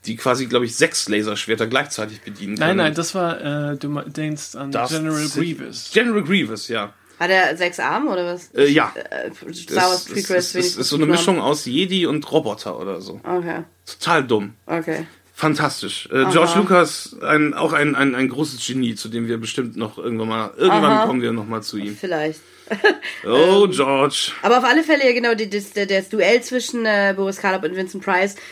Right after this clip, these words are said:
Speaker 3: wird im Grunde genommen auch halt, ähm, ja,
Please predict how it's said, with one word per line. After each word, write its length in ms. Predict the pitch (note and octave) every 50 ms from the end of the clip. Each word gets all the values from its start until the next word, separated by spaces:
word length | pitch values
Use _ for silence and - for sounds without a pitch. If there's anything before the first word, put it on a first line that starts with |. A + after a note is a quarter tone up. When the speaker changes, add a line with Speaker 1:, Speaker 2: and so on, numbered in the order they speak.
| - - -
Speaker 3:
wird 100 | G3 G3+
im 60 | F#3+
Grunde 160 | F#3+ G#3+ G#3
genommen 200 | G3+ G3+ G3 G3
auch 320 | - - E3 F#3 G3+ G3 -
halt, 400 | A3+ A#3 G#3+ G#3 G3+ G3+ - -
ähm, 640 | - F#3+ F#3+ F#3+ F#3+ F#3+ F#3+ F#3 F#3 F3+ F3+ F#3+ _ _ _ _ _ -
ja, 260 | F#3 F3 D#3+ -